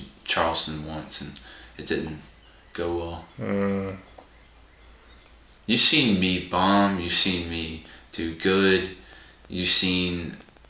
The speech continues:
Speaker 1: everything in between as far as my stand-up.
Speaker 2: Mm-hmm. I'll say, well, not everyone has a, has a good night.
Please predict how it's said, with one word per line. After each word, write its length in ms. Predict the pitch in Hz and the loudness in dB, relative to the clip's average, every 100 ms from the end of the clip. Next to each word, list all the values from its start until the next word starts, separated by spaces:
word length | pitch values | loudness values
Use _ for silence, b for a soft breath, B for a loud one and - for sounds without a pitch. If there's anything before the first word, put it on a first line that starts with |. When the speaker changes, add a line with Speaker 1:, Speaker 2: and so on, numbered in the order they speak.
| - | -4
Speaker 1:
everything 360 | 104 120 113 107 | 4 6 6 6
in 80 | 101 | 4
between 340 | 90 - 95 | 2 0 0
as 120 | 82 | 0
far 180 | - 85 | -2 -2
as 100 | 82 | -4
my 80 | 80 | -4
stand-up. 540 | 76 - 87 76 73 - - - | -4 -4 -4 -6 -8 -12 -18 -10
Speaker 2:
Mm-hmm. 1200 | 156 147 190 269 - - - - - - - - | -4 4 6 6 2 -8 -10 -10 -14 -10 -8 2
I'll 60 | 143 | 6
say, 180 | - 175 190 180 | 8 6 4 -2
well, 400 | 180 214 254 254 | 8 10 10 10
not 180 | 214 226 | 8 10
everyone 300 | 214 214 196 | 10 8 4
has 160 | 196 190 | 4 4
a, 300 | 175 - - - - | 2 0 -6 0 6
has 200 | 170 165 | 8 8
a 40 | |
good 200 | 156 147 | 6 6
night. 400 | 131 117 107 - | 8 8 6 0